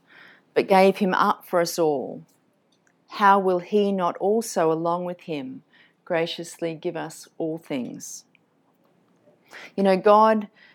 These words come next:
has earned our trust with Jesus.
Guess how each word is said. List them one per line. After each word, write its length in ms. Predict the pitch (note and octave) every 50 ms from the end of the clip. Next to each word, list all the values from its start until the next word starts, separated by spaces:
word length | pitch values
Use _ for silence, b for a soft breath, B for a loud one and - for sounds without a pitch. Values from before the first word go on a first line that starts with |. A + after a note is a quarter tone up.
| b b b
has 240 | - G3 F#3 F3 - -
earned 480 | G3+ G#3+ A3+ A#3+ A#3+ A#3 A3+ A3+ - - -
our 180 | E3 F3+ F3+ F3
trust 760 | - - - - E3+ A#2+ A#2+ - - - - - - - - _ _ _ _ _ -
with 200 | - E3 E3 -
Jesus. 680 | - D#3+ D3 C3+ - - A1 - - - - - _